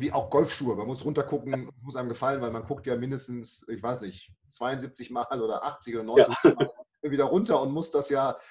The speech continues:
Speaker 1: äh, muss von da aus dann ja schlagen, ja. Aber das, was du sagst, ist natürlich spannend. Wir haben schon, ich muss sagen, brutal viel jetzt für, also wer zuhört, mh, aus diesem Interview, äh, ich muss sagen, unbedingt nochmal hören, denn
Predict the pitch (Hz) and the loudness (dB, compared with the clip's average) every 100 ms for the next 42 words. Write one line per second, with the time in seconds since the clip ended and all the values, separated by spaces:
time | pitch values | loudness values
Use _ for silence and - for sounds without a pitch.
0 | - - 127 151 147 143 139 139 143 143 | -16 -6 -4 -4 0 2 2 2 2 0
1 | 131 123 - 165 156 95 131 - - - | -2 -2 -2 -2 -2 -4 -8 -8 -20 -16
2 | - 156 151 165 165 - 180 190 190 185 | -2 2 2 2 -2 -4 0 2 2 0
3 | 180 170 165 147 - 143 190 202 - _ | -4 -4 -4 -4 -2 0 -2 -8 -16 _
4 | - 135 165 160 151 - - 147 156 165 | -4 -2 0 -2 -6 -8 -12 -8 -6 -2
5 | 147 135 - 139 139 - 147 165 160 - | 0 0 -4 -6 -6 -4 -2 -2 -4 -10
6 | 170 180 156 156 - - - 147 147 151 | -8 -6 -2 -4 -4 -14 -14 -4 -2 0
7 | - 127 120 120 131 - 208 147 151 156 | -2 -4 -4 -4 -6 -8 -8 0 2 2
8 | 165 - _ _ _ _ 135 131 - 127 | -2 -10 _ _ _ _ -8 -8 -4 -4
9 | 131 151 147 135 143 131 147 - - - | -4 -6 -6 -2 -2 0 -2 -2 -8 -10
10 | - - 139 123 131 139 139 135 170 170 | -20 -10 -8 -8 -4 0 -2 -2 -4 -2
11 | 160 - 139 127 135 156 156 156 156 131 | -2 -2 -2 0 -2 -2 -2 -2 -2 -4
12 | 127 139 143 135 | -4 -4 -6 -8